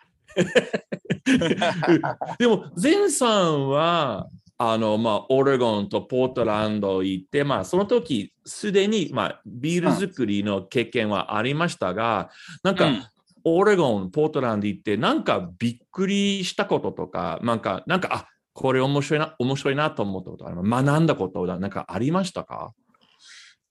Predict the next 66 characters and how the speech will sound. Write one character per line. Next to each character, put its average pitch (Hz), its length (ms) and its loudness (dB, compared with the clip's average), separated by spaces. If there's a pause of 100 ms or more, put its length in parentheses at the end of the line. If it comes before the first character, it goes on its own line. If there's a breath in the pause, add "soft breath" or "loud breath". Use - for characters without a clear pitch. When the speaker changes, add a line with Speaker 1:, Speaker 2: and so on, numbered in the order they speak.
(140)
Speaker 2:
や 175 120 2
っ - 80 -4 (200)
ぱ 254 120 4
り、 214 340 4 (160)
そ 170 160 -2
の、 156 80 0
さ 240 120 0
っ 262 40 -2
き 240 100 -8
も 180 60 -4
言 143 100 -2
っ 131 40 -12
た 151 120 0
ん 139 40 -8
だ 117 80 -4
け 113 100 -4
ど、 113 320 0 (560)
行 220 140 -12
く 320 120 -8
か 262 120 -6
ら 240 120 -4
に 208 120 -12
は 190 260 0
何 208 240 -8
か 147 360 -4
自 151 200 -20
分 170 320 -12
が 165 140 2
こ 147 180 -2
う 131 40 0
得 135 100 0
ら 175 120 2
れ 180 120 0
る 165 100 -6
も 123 160 -10
の 117 80 -10
を 131 380 0 (220)
っ - 40 -20
て 131 80 -6
い 139 180 -8
う 180 480 -2
目 131 140 -6
線 156 280 -8
で 151 360 0 (640)
お 123 120 -2
邪 139 160 4
魔 139 100 0
し - 60 -10
て 151 100 2
る 143 100 -4
ん 131 60 -6
だ 113 100 -4
け 110 120 -6
ど、 117 340 -2 (560)
Speaker 1:
う 104 60 -2
ん。 - 20 -2
う 78 40 -6
ん。 - 180 -16
Speaker 2:
や 156 160 -4
っ - 100 -10
ぱ 285 80 0
り 214 100 -4
み 147 260 -6
ん 233 80 -2
な 226 120 -2
ね、 135 380 -2